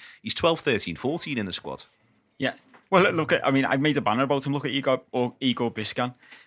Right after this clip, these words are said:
Speaker 2: The, the fondness with which he's remembered in the, in the pantheon of Liverpool. Like, people, people remember Igor Biscan. And in the grand scheme of things, in the history of this club, there's well better players than him that don't get remembered or don't get, don't get talked about as fondly.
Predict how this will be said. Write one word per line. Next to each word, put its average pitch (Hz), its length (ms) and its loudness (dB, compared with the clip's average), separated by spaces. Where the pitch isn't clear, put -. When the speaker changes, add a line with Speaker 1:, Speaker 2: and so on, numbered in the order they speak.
Speaker 2:
The, 131 100 2
the 131 160 0
fondness 143 600 4
with 127 140 -2
which 113 200 -2
he's 117 240 -2
remembered 110 500 0
in 113 140 2
the, 110 260 -2
in 123 80 0
the 113 60 2
pantheon 117 400 2
of 104 80 -6
Liverpool. 110 260 -6
Like, - 220 0
people, 170 420 -2
people 156 260 -2
remember 147 480 2
Igor 151 340 0
Biscan. 143 420 -2
And 147 120 4
in 165 180 0
the 170 80 2
grand 165 380 4
scheme 143 340 4
of 160 80 -2
things, 139 400 0
in 117 80 2
the 110 80 2
history 131 400 2
of 127 80 2
this 120 180 -2
club, 131 360 -4
there's 131 160 -2
well 156 200 6
better 156 200 0
players 127 320 2
than 110 120 -2
him 113 140 2
that 110 120 -2
don't 101 180 -6
get 107 100 -6
remembered 104 440 -2
or 113 140 0
don't 120 200 4
get, 117 220 0
don't 127 140 0
get 120 140 0
talked 110 280 -2
about 117 180 -2
as 110 100 -6
fondly. 110 600 -4